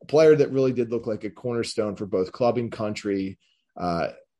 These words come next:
I don't know. I, I'm very disappointed with how it played out, but this is life in modern football. So the focus will now move on to who does Bayern get to replace Niklas Süle?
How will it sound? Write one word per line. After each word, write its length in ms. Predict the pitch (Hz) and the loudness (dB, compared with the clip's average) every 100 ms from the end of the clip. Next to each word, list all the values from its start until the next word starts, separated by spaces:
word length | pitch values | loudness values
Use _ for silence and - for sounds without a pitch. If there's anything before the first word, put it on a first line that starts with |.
| _ | _
I 180 | 110 113 | -4 0
don't 120 | 110 | 2
know. 160 | 107 101 | 0 -2
I, 340 | 82 98 113 | -2 0 2
I'm 120 | 117 120 | 0 4
very 180 | 131 | 2
disappointed 540 | 131 123 107 - 120 107 | 2 -2 -8 -6 -4 -4
with 100 | 98 | 0
how 140 | 104 | 0
it 80 | 92 | 0
played 240 | - 101 | -2 0
out, 300 | 98 92 85 - | 2 0 -2 0
but 320 | 123 110 - _ _ _ _ _ | 0 0 -4 _ _ _ _ _
this 220 | 143 143 | -2 0
is 200 | - 123 | -2 -4
life 440 | 117 117 117 113 - | 0 2 2 2 -2
in 220 | 110 104 | -12 -8
modern 400 | 101 104 107 101 | -2 0 0 -2
football. 640 | - 117 95 - 82 76 | -6 -4 -4 -2 -2 -2
So 480 | 87 - 98 90 85 _ _ _ _ _ _ _ _ _ 110 | -4 -2 0 0 -2 _ _ _ _ _ _ _ _ _ -6
the 100 | 104 | 0
focus 500 | 135 151 143 147 127 | 4 6 6 2 2
will 140 | 135 | 2
now 240 | 139 139 | 4 4
move 260 | 147 147 135 | 4 2 4
on 280 | 135 156 147 | 2 2 -4
to 420 | 117 104 98 107 - _ _ | -4 -6 -6 -10 -16 _ _
who 120 | 143 | 0
does 140 | 160 143 | 0 0
Bayern 480 | 127 110 113 110 95 | 2 4 2 0 0
get 360 | 95 98 90 - - | 0 0 -2 -6 -10
to 200 | 95 87 | -6 -4
replace 500 | 90 87 85 85 - | -6 -6 -4 -4 -4
Niklas 420 | 85 87 78 - | -8 -6 -6 -6
Süle? 340 | 101 80 65 | -6 -4 -6